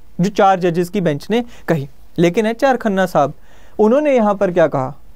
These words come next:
उन्होंने कहा, "नहीं, नहीं, नहीं, नहीं, नहीं, ऐसा नहीं है।" उन्होंने कहा, "जी, sanctity of life and liberty was not something new when the constitution was drafted।" अरे, तुम्हारी जो life and liberty है ना,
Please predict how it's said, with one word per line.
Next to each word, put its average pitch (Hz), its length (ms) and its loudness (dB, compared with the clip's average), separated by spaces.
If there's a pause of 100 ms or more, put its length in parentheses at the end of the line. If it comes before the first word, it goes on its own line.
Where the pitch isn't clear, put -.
उन्होंने 196 260 2
कहा, 196 160 2
"नहीं, 175 240 0
नहीं, 208 140 -2
नहीं, 196 120 -6
नहीं, 190 100 -10
नहीं, 226 120 -14 (400)
ऐसा 170 220 2
नहीं 214 200 0
है।" 175 120 -8 (260)
उन्होंने 247 300 4
कहा, 277 160 4
"जी, 330 120 -2
sanctity 302 580 0
of 330 100 6
life 277 300 2
and 269 220 2
liberty 277 240 0
was 175 420 2
not 262 220 4 (160)
something 311 460 2
new 269 220 4 (460)
when 254 180 4
the 311 160 -2
constitution 277 540 0
was 285 200 2
drafted।" 285 420 0
अरे, 247 260 2 (520)
तुम्हारी 233 300 2
जो 277 320 2 (200)
life 196 360 4
and 285 140 2
liberty 208 340 2
है 190 120 2
ना, 247 180 0